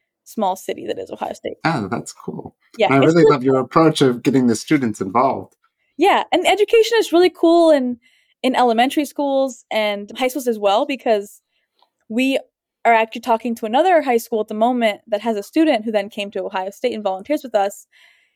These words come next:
Speaker 1: And he talks about what he learned in high school and how much that's contributed to him being a strong volunteer with us. And you can just see such the connection between what you learn as a young person and what you learn in school. And it gets me really excited to think about even making composting,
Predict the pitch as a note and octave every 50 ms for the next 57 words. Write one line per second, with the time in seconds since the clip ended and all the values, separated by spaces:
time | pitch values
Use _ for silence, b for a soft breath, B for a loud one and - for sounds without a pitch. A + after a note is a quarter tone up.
0 | b b - B3+ B3 B3+ D4+ D4+ D#4 - C4+ B3 B3 G#3+ - A3+ G#3+ G#3+ G#3 G#3+
1 | A#3+ B3+ C4+ C4 A#3+ A3+ G#3+ G#3+ - A3+ B3+ C#4+ - - - A#3 G#3+ G3+ G3 G3
2 | G#3 G#3+ G3+ G3+ G3 G3 G#3 G3+ - - - A3+ - A#3+ G#3+ A3 G#3+ G#3 G#3+ G#3+
3 | A#3 A3+ A3 G#3 A3 A3 G#3+ G#3 G#3 - - - G#3+ G#3+ A3 A3+ A3+ A3 G#3 G#3
4 | G#3 A3 - A#3 G#3+ G#3+ - - D#4 G#4 - - - - _ _ _ _ _ _
5 | _ _ _ _ _ - A#3+ B3 B3 C4+ C4 D#4+ D#4+ D#4+ E4 - - C#4+ - -
6 | - C#4 C4+ - - C4 - - B3+ A3+ G#3+ G#3+ - - A3+ G#3 G#3 G#3+ - -
7 | - A3 G3+ G3 F#3+ F#3+ F#3+ G3+ - _ _ _ _ _ _ _ - A#3 B3 -
8 | C4 B3+ A#3 A3 A#3 A#3 A#3 A#3 A3+ G#3+ - - G#3 G#3 G#3 G#3+ G#3+ G#3+ G#3+ A3
9 | A#3 A#3+ - C#4+ C#4 C#4 - - D#4 C#4 A#3+ G#3+ - G#3+ G#3 G3+ G3+ G3+ G3 G3
10 | - - - - G#3+ G3+ G3 A3+ D4 D#4+ - b b b b b b - A#3 A#3
11 | A3+ A3+ G#3+ B3+ B3+ - D#4+ C#4+ C#4 C4+ B3 A#3 - - A3+ A3 A3 A3 G#3+ G#3+
12 | - A#3 A3 G#3+ - G#3 G3+ G3 G3 F#3+ - _ G#3+ A#3+ A#3 C#4 F4 E4+ D4+ C4+
13 | B3+ B3 B3 A3+ G#3 G#3+ - _ - - B3+ C4+ C#4 C4 B3+ B3+ A3+ A3 - -
14 | G#3 F#3+ F#3+